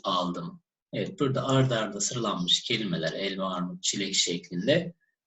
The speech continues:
Bunların aralarına virgül koyacağız. Günlerde de mesela olabilir arkadaşlar. Pazartesi, salı, çarşamba, perşembe ve cuma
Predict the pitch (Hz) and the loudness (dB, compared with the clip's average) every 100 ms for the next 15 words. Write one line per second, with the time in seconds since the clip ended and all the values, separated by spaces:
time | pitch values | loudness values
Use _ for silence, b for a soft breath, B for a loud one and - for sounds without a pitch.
0 | - 151 131 110 123 110 87 80 98 123 | 0 2 2 2 0 0 0 -2 -2 -2
1 | 131 - 117 113 101 117 123 - 117 104 | -2 -2 0 0 0 -2 -4 -4 -2 0
2 | 104 85 - - - b _ - 147 147 | 2 0 -2 -8 -12 b _ 0 2 6
3 | 147 131 143 110 90 - - - 92 90 | 6 6 4 2 0 -2 0 0 -2 -6
4 | 95 92 95 - 90 92 - - 117 113 | -4 -4 -6 -6 -4 -4 -6 -6 -4 -2
5 | 117 110 117 104 - 107 104 104 95 - | -2 -4 -6 -6 -6 -6 -6 -2 0 -2
6 | 101 - 98 92 - 98 110 107 101 - | -4 -8 -4 0 0 -2 -4 -6 -8 -10
7 | 101 95 90 | -8 -4 -4